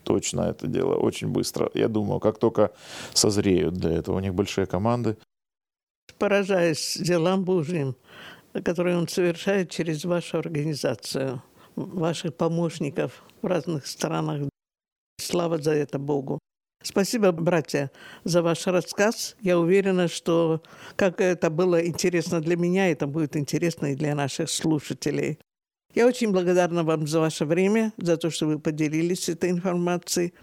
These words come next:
Speaker 2: И я всегда, разговаривая с пасторами и прося у них информацию о служении их церквей, я им говорю: «Это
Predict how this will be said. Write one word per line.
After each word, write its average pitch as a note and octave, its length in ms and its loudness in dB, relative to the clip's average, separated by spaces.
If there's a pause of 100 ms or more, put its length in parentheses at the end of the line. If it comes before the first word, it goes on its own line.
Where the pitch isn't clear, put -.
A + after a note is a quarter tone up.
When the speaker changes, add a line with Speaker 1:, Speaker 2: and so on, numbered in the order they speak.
(240)
Speaker 2:
И G3 420 4
я G#3+ 220 4
всегда, B3 600 2 (240)
разговаривая G#3+ 1120 4 (160)
с - 120 -6
пасторами A3 600 2
и F3 40 4
прося G3 400 2
у G#3+ 60 2
них G3 220 2 (320)
информацию G3+ 1000 2 (340)
о F3+ 340 6
служении G3 680 2
их F3+ 80 -2
церквей, C#4+ 540 0 (260)
я A3+ 160 2
им A3 120 2
говорю: G#3 520 4 (200)
«Это A3+ 400 2